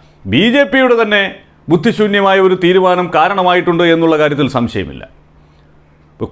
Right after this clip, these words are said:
കോൺഗ്രസ് ആണെങ്കിൽ അവർക്കും വർദ്ധിത വീര്യത്തോടുകൂടി ഈ രണ്ട് തെരഞ്ഞെടുപ്പ് വർഷങ്ങളിലും വളരെ ആവേശത്തോടുകൂടി ജനങ്ങളുടെ മുന്നിലേക്ക് ചെയ്-, ചെല്ലാൻ ഒരവസരം കൂടി ഉണ്ടായിരിക്കുന്നു. കാരണം അവരുടെ ഏറ്റവും പ്രധാനപ്പെട്ട നേതാവിനെ വേട്ടയാടുമ്പോൾ അവർക്ക് കൂടുതൽ ഊർജ്ജസ്വലമായ രംഗത്ത്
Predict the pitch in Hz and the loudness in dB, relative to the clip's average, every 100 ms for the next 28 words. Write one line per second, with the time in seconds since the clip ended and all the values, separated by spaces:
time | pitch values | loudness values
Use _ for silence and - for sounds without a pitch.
0 | 160 170 190 190 190 190 185 170 160 202 | 0 2 0 0 -2 0 0 0 0 0
1 | 220 190 170 165 196 208 190 190 190 190 | -2 0 -2 0 2 2 0 0 2 2
2 | 185 180 185 196 - _ _ _ - 131 | 2 2 0 -4 -14 _ _ _ -4 0
3 | 175 196 190 - - - 139 180 147 165 | 2 0 -2 -6 -12 -6 -4 -2 -2 0
4 | 185 196 190 180 180 196 190 185 185 185 | 0 0 2 2 0 -2 0 2 0 0
5 | 156 185 185 175 196 202 202 - 190 190 | 0 2 2 2 2 0 0 2 2 2
6 | 185 185 170 190 196 190 175 180 190 190 | 2 2 2 0 0 0 0 0 0 0
7 | 185 175 175 180 180 160 190 185 147 151 | 0 0 0 -2 -4 -2 0 -2 -4 -14
8 | - _ _ _ _ _ _ _ _ _ | -20 _ _ _ _ _ _ _ _ _
9 | _ _ _ 151 190 170 208 233 214 202 | _ _ _ -2 0 0 0 2 2 2
10 | 180 160 143 127 123 123 151 170 170 190 | 2 2 0 0 2 2 2 0 2 0
11 | 196 196 208 208 185 208 220 - - 202 | 0 2 2 2 0 0 -2 -2 -2 0
12 | 208 208 208 202 190 196 180 151 117 98 | 2 2 2 2 2 2 0 0 -2 -4
13 | - - - - _ _ 120 165 170 190 | -6 -20 -20 -20 _ _ -2 0 2 2
14 | 175 - - 151 208 214 196 202 196 202 | 0 -4 -2 2 4 4 2 2 0 0
15 | 190 180 175 170 170 | 0 2 0 0 0